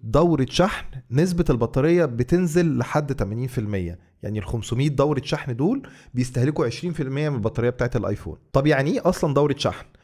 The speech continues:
دورة شحن دي معناها انك انت استهلكت من البطارية بتاعت الايفون بتاعك مية في المية، يعني هنفترض انك انت شحنت الموبايل بتاعك مية في المية، وبعد كده استهلكت منه جزء وليكن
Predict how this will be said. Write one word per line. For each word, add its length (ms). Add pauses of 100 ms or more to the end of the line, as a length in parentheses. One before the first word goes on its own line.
(260)
دورة 320
شحن 300
دي 100
معناها 460
انك 260
انت 180
استهلكت 520
من 140
البطارية 400
بتاعت 280
الايفون 400
بتاعك 560
مية 380
في 120
المية، 380 (300)
يعني 280
هنفترض 520 (260)
انك 280
انت 360
شحنت 380
الموبايل 360
بتاعك 400
مية 160
في 100
المية، 360 (580)
وبعد 320
كده 260
استهلكت 480
منه 420 (120)
جزء 320
وليكن 420